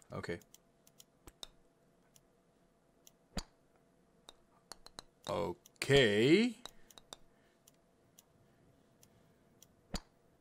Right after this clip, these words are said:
طبعا لازم تنتظر الكورة تتوقف تماما عشان تكمل.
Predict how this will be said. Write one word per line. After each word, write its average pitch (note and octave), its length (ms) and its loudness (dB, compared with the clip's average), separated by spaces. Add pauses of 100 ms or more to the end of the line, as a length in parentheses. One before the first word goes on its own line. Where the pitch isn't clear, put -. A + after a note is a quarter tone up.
(800)
طبعا B2 120 4
لازم E3 220 6
تنتظر E3 340 4
الكورة - 440 4 (100)
تتوقف D3+ 800 2 (1600)
تماما D3 760 10 (1160)
عشان C#3+ 260 2
تكمل. F3 500 6